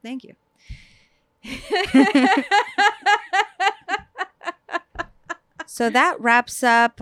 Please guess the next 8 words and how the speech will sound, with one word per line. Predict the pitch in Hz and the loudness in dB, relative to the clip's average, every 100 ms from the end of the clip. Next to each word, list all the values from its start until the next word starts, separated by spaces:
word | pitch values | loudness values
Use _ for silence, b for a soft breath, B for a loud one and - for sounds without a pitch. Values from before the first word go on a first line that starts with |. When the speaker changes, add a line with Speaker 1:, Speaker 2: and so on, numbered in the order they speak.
| - | -4
Speaker 2:
our | 220 220 220 220 | 2 4 4 2
mailbag | 214 262 - 170 175 | 0 0 2 2 2
episode. | 170 180 170 185 170 | -2 -6 -4 -2 0
I | 135 208 262 | 2 2 0
had | 294 277 | -2 -6
fun. | - 160 160 180 208 | -2 0 2 -2 -4
Did | 196 190 | -6 -6
you | 202 202 202 202 | -4 -4 -6 -6